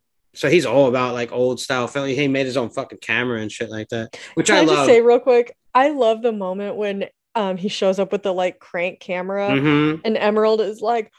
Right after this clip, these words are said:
Speaker 1: Yeah.
Speaker 2: "Didn't I tell
Speaker 1: Told
Speaker 2: you
Speaker 1: you.
Speaker 2: he was gonna show up
Speaker 1: And
Speaker 2: with
Speaker 1: they're
Speaker 2: some
Speaker 1: like,
Speaker 2: non-battery operated?" And she, like,
Speaker 1: "Oh."
Speaker 2: yeah,
Speaker 1: And
Speaker 2: I
Speaker 1: they
Speaker 2: love that
Speaker 1: fucking slap
Speaker 2: moment.
Speaker 1: each other's hands. Like, it,
Speaker 2: Yeah,
Speaker 1: you
Speaker 2: yeah,
Speaker 1: get to
Speaker 2: yeah.
Speaker 1: see O J emote a little bit. Like, he gets excited, which you haven't seen, like, the whole film.
Speaker 2: How did
Speaker 1: That's
Speaker 2: Keke
Speaker 1: what I'm saying.
Speaker 2: Palmer
Speaker 1: I love
Speaker 2: muster so much energy? Like,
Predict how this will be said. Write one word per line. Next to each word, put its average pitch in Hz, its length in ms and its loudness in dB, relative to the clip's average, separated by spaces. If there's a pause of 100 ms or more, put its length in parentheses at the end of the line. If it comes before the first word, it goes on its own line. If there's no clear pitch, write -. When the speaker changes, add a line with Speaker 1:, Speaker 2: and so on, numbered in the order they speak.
Speaker 1:
Yeah. 127 240 4
Speaker 2:
"Didn't 508 200 6
I 381 120 0
tell - 240 2
Speaker 1:
Told 480 220 8
Speaker 2:
you 440 60 10
Speaker 1:
you. 330 100 4
Speaker 2:
he 370 80 6
was 381 220 2
gonna 359 260 -2
show 359 360 -4
up 370 100 -4
Speaker 1:
And 190 80 2
Speaker 2:
with 214 80 2
Speaker 1:
they're 208 140 6
Speaker 2:
some 226 80 4
Speaker 1:
like, 320 220 2
Speaker 2:
non-battery 320 320 4
operated?" 330 420 -2
And 302 200 -8
she, 247 160 -8
like, 226 120 4
Speaker 1:
"Oh." 208 480 4 (240)
Speaker 2:
yeah, 185 380 -6
Speaker 1:
And 135 120 -2
Speaker 2:
I 143 40 2
Speaker 1:
they 139 100 6
Speaker 2:
love - 80 0
that 139 100 2
Speaker 1:
fucking 127 160 -2
slap 135 260 0
Speaker 2:
moment. 135 140 -6
Speaker 1:
each - 40 -4
other's 131 200 0
hands. 127 280 -2
Like, 131 160 -2
it, 165 160 0
Speaker 2:
Yeah, 170 60 0
Speaker 1:
you 175 80 4
Speaker 2:
yeah, - 80 -2
Speaker 1:
get - 160 -4
to 170 60 -8
Speaker 2:
yeah. - 60 -10
Speaker 1:
see 196 140 2
O 160 200 6
J 165 180 6
emote 151 380 4
a - 20 0
little 147 240 0
bit. 143 160 -2
Like, 143 120 -4
he 151 100 -6
gets 151 180 -4
excited, 135 500 -4
which 120 140 -8
you 131 80 -4
haven't 127 260 -6
seen, 131 220 -4
like, 120 180 -6
the 117 80 -6
whole 120 300 -4
film. 113 340 -6 (600)
Speaker 2:
How 311 200 -10
did 466 120 2 (100)
Speaker 1:
That's 330 160 0
Speaker 2:
Keke 311 40 0
Speaker 1:
what 294 80 0
I'm 285 80 -2
saying. 247 200 2
Speaker 2:
Palmer 214 80 2
Speaker 1:
I - 40 -2
love 175 80 0
Speaker 2:
muster 226 340 2
so 220 320 -4
much 220 240 -6
energy? 202 360 -6
Like, 202 200 -6